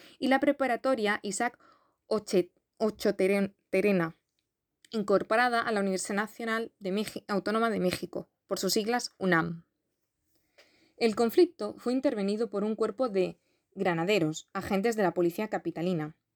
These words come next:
que irrumpió en las instalaciones de estas escuelas preparatorias,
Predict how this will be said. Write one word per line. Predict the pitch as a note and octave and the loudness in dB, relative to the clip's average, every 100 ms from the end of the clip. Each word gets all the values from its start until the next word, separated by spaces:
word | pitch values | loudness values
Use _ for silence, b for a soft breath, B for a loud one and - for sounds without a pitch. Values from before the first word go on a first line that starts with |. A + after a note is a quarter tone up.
| _ - | _ -4
que | C4+ | 0
irrumpió | D4 D4+ C4+ A3+ A3+ - | 4 2 2 -4 -4 -4
en | G#3 | -4
las | F#3 | -4
instalaciones | F#3+ G3 F3+ F3+ B3 B3+ - | -6 -4 -6 -4 -4 -4 -6
de | |
estas | G#3 - A3+ F#3 | -8 -6 -6 -6
escuelas | - F#3+ G3+ A3+ | -2 0 2 -2
preparatorias, | F#3+ F3 F3 E3 G3+ F3 E3 E3 | -6 -6 -4 -2 0 0 -2 -10